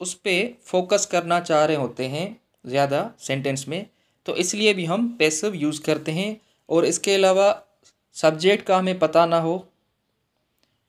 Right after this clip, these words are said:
तभी भी हम यूज़ करते हैं, और इसके अलावा सब्जेक्ट इंपॉर्टेंट ना हो तब, तब भी हम यूज़ करते हैं। For example, rice is grown in Pakistan,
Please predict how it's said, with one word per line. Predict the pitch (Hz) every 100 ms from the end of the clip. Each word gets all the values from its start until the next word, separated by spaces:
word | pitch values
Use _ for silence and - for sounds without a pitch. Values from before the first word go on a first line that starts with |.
| _ _ _ _ _ _ -
तभी | 170 208
भी | 214
हम | 196 196
यूज़ | 180 180
करते | 185 180 208
हैं, | 208
और | 185
इसके | 170 - 190
अलावा | 175 165 196 220 _ _ _ _ _ _ _
सब्जेक्ट | - 170 165 208 220 -
इंपॉर्टेंट | 185 185 208 202 180
ना | 143 151
हो | 151 151 202 - _ _
तब, | 147 156 - _ -
तब | 185
भी | 196
हम | 160 226
यूज़ | 156 143 139
करते | 120 -
हैं। | 104 95 - _ _ _ _ _ _ -
For | 156 165
example, | 165 202 180 143 165 226 _ _ _ _ _ _ _ _ _ _ _ _ _ _ _ _ 127
rice | 147 196 233
is | - 175 170 185 175
grown | 214 208
in | 185
Pakistan, | 175 120 123 - 107